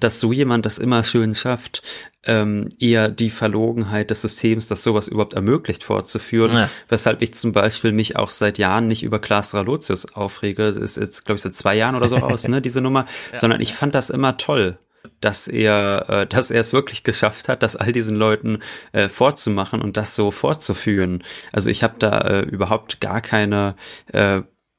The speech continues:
Speaker 1: Probleme in dem Sinne mit, dass ich da sage, "Uiuiui, der, äh, schlimme Finger", sondern ich
Speaker 2: Mhm.
Speaker 1: würd halt sagen, "Na ja, es ist ja ein bestimmtes System,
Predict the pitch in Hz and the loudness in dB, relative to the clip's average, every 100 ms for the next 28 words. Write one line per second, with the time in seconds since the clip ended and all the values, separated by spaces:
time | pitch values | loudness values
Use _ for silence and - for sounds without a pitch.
0 | _ _ _ _ _ - 117 98 113 175 | _ _ _ _ _ -2 0 2 2 4
1 | 170 104 110 113 113 101 104 101 107 107 | 2 2 2 2 2 2 0 0 0 0
2 | 98 110 - 104 101 101 107 120 110 98 | -2 -4 -2 -2 0 0 0 0 2 0
3 | 98 110 107 101 98 - 101 95 - 110 | 2 0 2 2 0 0 0 -2 -2 -2
4 | 107 95 101 101 107 110 - - - 113 | 0 -2 -2 0 -2 -2 -8 -16 -2 2
5 | 104 107 110 98 107 110 107 - 107 98 | 2 4 4 4 2 2 0 2 2 2
6 | 98 95 101 113 95 113 - 104 98 95 | -2 -4 0 0 0 -4 -2 -2 -2 -4
7 | - 104 104 - 101 - 107 107 123 120 | -2 -2 -2 -2 -4 -2 2 2 0 -4